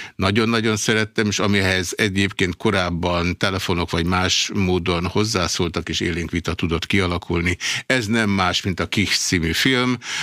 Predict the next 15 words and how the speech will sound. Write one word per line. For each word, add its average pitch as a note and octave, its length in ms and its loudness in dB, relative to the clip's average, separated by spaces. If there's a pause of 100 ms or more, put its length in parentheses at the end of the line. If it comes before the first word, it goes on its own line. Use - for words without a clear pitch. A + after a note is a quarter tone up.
(100)
amelyet F2 340 0
még F2+ 100 -2
tavaly E2 300 0
decemberben D#2+ 720 0
láttam D#2+ 520 -2
H F#2 140 0 (180)
K-val. F2+ 600 0 (720)
Készült G2 360 0
egy F2 80 2
beszélgetés E2+ 1200 0
Révész E2 340 0 (220)
Bálinttal, E2 640 -2
a D#2 160 -2
film D#2+ 420 0
rendezőjével. F#2 1120 0